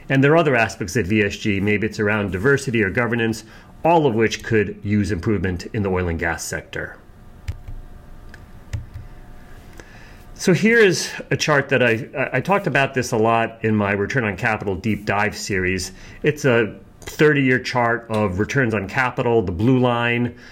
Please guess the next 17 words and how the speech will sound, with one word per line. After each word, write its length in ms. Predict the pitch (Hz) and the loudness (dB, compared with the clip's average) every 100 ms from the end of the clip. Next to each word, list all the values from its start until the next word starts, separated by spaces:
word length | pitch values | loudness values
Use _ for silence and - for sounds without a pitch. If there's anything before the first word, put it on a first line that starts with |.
| - - | -20 -8
uh, 320 | 131 110 101 | 0 2 2
versus 640 | 92 113 110 - 110 101 90 | 2 2 2 0 0 0 0
this 240 | 139 123 | -2 0
is, 240 | 120 104 | -2 -2
uh, 120 | 110 107 | 0 0
real 280 | 101 135 120 | 4 4 4
oil 240 | 113 110 | 4 2
prices, 540 | - 110 107 113 95 | 0 -2 -2 -2 -4
the 80 | 76 | -4
black 380 | 98 107 107 104 | 0 0 0 -2
line. 280 | 95 92 98 | -4 -2 -2
Uh, 220 | 95 95 | -2 -2
oil's 280 | 123 117 110 | 2 2 2
on 100 | 110 | 0
the 80 | 98 | 0
left 280 | 101 101 - | 0 0 0
axis, 640 | 104 101 - 104 98 - | -2 -2 -2 -2 -2 -8